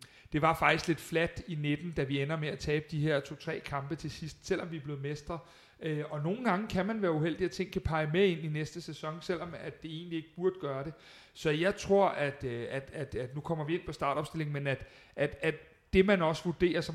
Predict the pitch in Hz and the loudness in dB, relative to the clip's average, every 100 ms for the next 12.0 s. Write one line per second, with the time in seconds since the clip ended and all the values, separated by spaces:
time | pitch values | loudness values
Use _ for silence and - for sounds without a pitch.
0 | 147 151 143 156 175 151 151 160 151 151 | -4 -2 -2 -2 -2 0 0 0 2 2
1 | 139 147 - 170 - 151 147 151 151 160 | 2 0 0 -2 -2 -2 0 2 2 4
2 | 156 156 151 151 - - - - 180 - | 2 2 0 -2 -2 -20 -14 -2 -2 4
3 | 180 180 - - 160 151 156 151 127 - | 6 6 0 -2 0 4 4 4 2 -4
4 | - _ - - 160 160 190 185 185 185 | -18 _ -8 2 4 6 8 10 8 2
5 | 151 151 170 170 - - 165 170 - - | -4 -2 -2 -2 -6 -6 -2 -2 -4 -14
6 | - - _ 180 156 170 170 180 175 - | -14 -20 _ -4 6 6 6 2 0 -4
7 | 165 151 147 156 147 - 151 160 - 165 | 0 0 0 0 0 0 -4 -6 -6 -6
8 | 180 175 156 175 180 160 - 151 151 175 | -4 0 0 0 -4 -6 -4 -2 2 6
9 | 180 170 - 160 - 170 - - 165 147 | 8 6 2 0 2 2 0 -4 -2 -2
10 | - 170 - 151 - - - 147 160 160 | 0 0 0 -4 -6 -12 -8 -2 4 6
11 | 180 170 180 170 160 156 156 165 170 | 6 4 -2 -4 -4 2 2 2 0